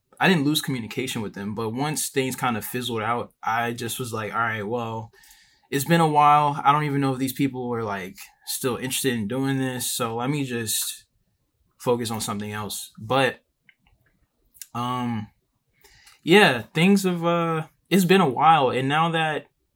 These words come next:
I'm not living in the apartment anymore, like, one of the characters was based off of my roommate at the time. I don't even know if he would, like, be, I don't, like, things have just changed. Things have changed. So I might have to do a little bit of a, uh, I might have to do some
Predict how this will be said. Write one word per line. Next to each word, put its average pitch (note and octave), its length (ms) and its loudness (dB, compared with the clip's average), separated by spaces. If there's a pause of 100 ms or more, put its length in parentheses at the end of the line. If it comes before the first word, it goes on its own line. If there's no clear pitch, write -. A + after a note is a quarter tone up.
(160)
I'm C3+ 160 0
not C#3 220 4
living C3 260 0
in C#3 120 0
the A#2+ 100 -2
apartment C#3 400 -4
anymore, C#3 400 -4
like, A#2+ 320 -4 (760)
one C#3 160 2
of D#3+ 60 4
the D3 80 4
characters C3+ 380 4
was A#2+ 100 -8
based B2 240 -4
off A#2 160 0
of A#2 60 -2
my G#2+ 80 -4
roommate C#3 420 -2
at A#2 60 -8
the C3+ 80 -8
time. C3 520 -2 (720)
I B2+ 120 6
don't D3 140 2
even C3 180 -2
know A#2+ 160 -2
if A2+ 160 -8
he C#3+ 120 2
would, C3+ 280 4
like, A2+ 500 -2 (400)
be, C3+ 220 -4 (200)
I C#3+ 120 8
don't, D3+ 200 4
like, D3 260 4
things A3+ 180 8
have G#3+ 80 4
just F#3 160 2
changed. D#3 420 0
Things F#3 220 4
have E3+ 80 2
changed. C#3+ 320 0
So D3+ 80 4
I C#3 80 6
might C#3+ 180 4
have G3 140 4
to F3+ 100 6
do E3 220 6
a - 20 6
little C#3+ 280 2
bit C3+ 300 4
of B2 200 -4
a, A#2+ 40 -4
uh, G#2+ 560 -4 (760)
I B2+ 60 0
might C#3 100 6
have E3 100 4
to E3+ 60 2
do D#3+ 100 2
some A2+ 520 -2